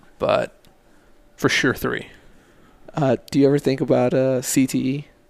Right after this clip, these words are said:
Speaker 1: Yeah, I do.
Speaker 2: Yeah, ever since, like, I, I didn't know anything about it until,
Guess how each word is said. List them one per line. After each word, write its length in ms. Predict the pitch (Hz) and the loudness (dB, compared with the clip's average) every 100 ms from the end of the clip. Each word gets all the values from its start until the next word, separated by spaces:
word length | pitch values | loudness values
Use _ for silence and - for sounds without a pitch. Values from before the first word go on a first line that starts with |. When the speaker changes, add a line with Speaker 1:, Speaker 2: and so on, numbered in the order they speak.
| _ _ _ _ _ - _ _ _ - | _ _ _ _ _ -20 _ _ _ -4
Speaker 1:
Yeah, 440 | 156 170 170 165 - - - _ - | 4 6 6 4 0 -14 -20 _ -6
I 80 | 143 | 2
do. 320 | 139 139 139 - - _ _ - - - | 6 6 2 -4 -20 _ _ -20 -16 -6
Speaker 2:
Yeah, 160 | 143 - | -4 2
ever 160 | 135 135 | 2 2
since, 340 | 135 131 - | 0 -2 0
like, 300 | - - - - - - | 0 0 -2 -12 -6 2
I, 180 | 147 - | 2 4
I 120 | 147 | 4
didn't 260 | 160 139 139 | 4 0 4
know 180 | 135 | 6
anything 200 | 135 135 | 6 4
about 220 | 131 127 135 | 4 6 6
it 80 | |
until, 540 | 127 - 143 135 123 | 2 2 2 4 2